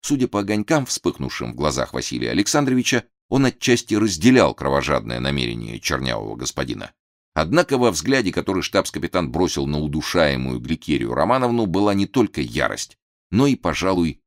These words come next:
изумление. Вздохнув, Рыбников схватил несдержанного брюнета за воротник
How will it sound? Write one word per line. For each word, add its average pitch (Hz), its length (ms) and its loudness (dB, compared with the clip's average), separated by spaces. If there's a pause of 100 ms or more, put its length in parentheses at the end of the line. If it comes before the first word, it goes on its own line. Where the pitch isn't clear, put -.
(160)
изумление. 64 800 -4 (240)
Вздохнув, - 640 -2 (260)
Рыбников 120 520 0
схватил 78 400 -4
несдержанного 62 720 -6
брюнета 60 440 -6
за 55 140 -12
воротник 117 480 -4